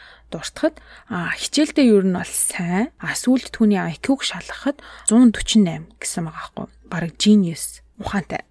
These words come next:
гэж тодорсон байдаг. А, тэгээ бага ахтай ер нь бол маш ичимхий, хүнтэй ер нь ярьдаггүй. Үеийнхэнтэйгээ ер нь ерөөсөө ингэж дугуурч одоо найз нөхдийн харилцаа гэх юм одоо ямар ч тийм одоо relationship, тэ, харилцаа холбоо байхгүй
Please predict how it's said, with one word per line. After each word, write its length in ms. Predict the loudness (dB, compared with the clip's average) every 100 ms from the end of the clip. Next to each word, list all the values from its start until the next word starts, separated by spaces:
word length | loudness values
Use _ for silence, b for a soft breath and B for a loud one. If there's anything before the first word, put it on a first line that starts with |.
| _ _ -10
гэж 140 | -8
тодорсон 480 | -8 -10 -6 -4 -4
байдаг. 320 | -4 -6 -8 -8 B B B
А, 160 | -10 -2
тэгээ 160 | 0 2
бага 200 | 2 2
ахтай 480 | -2 0 0 2 2
ер 100 | 4
нь 140 | 4
бол 280 | 2 -2 -6
маш 260 | -2 -2 -2 -6
ичимхий, 560 | -2 -2 0 0 0
хүнтэй 400 | -2 -4 0 2
ер 140 | 4 2
нь 160 | 0 -2
ярьдаггүй. 560 | -6 -6 -8 -4 -4 -4 B B B 4
Үеийнхэнтэйгээ 680 | 6 6 6 4 2 -2 -2
ер 180 | 0 0
нь 140 | -2
ерөөсөө 300 | -2 -6 -6 -8
ингэж 120 | -10 -6
дугуурч 400 | -6 -4 -8 -8 -12
одоо 320 | -8 -10 -10 B B
найз 320 | -2 -2 -4
нөхдийн 240 | -10 -10 -8
харилцаа 400 | -10 -10 -8 -8
гэх 240 | -8 -8
юм 160 | -6 -8
одоо 160 | -12 B B B
ямар 240 | -2 0
ч 160 | -2 -2
тийм 240 | -2 -2
одоо 320 | -6 -12 -12
relationship, 800 | -8 -6 -4 -4 -4 -4 -6 -6
тэ, 160 | -6 -4
харилцаа 400 | -6 -10 -10 -10 -12
холбоо 240 | -14 -12
байхгүй 500 | -6 -4 -6 -6 -10